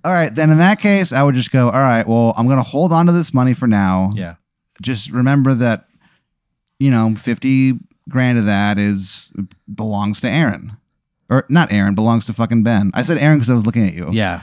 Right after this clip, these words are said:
Speaker 2: okay.
Speaker 1: I'm so, yeah.
Speaker 2: So
Speaker 1: Been smoking
Speaker 2: you get the hundred K
Speaker 1: all day.
Speaker 2: <laughs> You get the hundred K. They're gonna, they're gonna make the movie.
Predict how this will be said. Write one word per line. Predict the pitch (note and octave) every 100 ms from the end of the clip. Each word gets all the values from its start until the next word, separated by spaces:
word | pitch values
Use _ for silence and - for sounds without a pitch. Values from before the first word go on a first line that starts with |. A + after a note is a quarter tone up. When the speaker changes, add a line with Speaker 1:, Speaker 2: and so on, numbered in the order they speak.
| -
Speaker 2:
okay. | A#2 G2+ F#2 F#2+ _ _ _ -
Speaker 1:
I'm | C#3
so, | C3+ - B2+ A#2+
yeah. | B2+ A#2+ G#2 F#2+
Speaker 2:
So | F2 - A#2 G#2 G2 _ _ _ _ _ _ _ _ _ _ _ _ _
Speaker 1:
Been | C3+
smoking | C3 C#3+ C3+
Speaker 2:
you |
get | A3+
the |
hundred | G#3+ C3+ B2+
K | B2+ A#2+ A#2 A#2+
Speaker 1:
all | B2 G2+
day. | - - - - _ _ _ -
Speaker 2:
<laughs> | - - A#2 G2 F2+ - _ _ _ _
You | A#2+
get | A#2
the |
hundred | A2 A#2 A2
K. | - G#2+ G#2+ G#2+ F2
They're | G2
gonna, | A2+ A2 G#2 G2
they're | G#2
gonna | G#2+
make | G#2 G2+
the | G2+
movie. | G2+ G#2 G#2 A2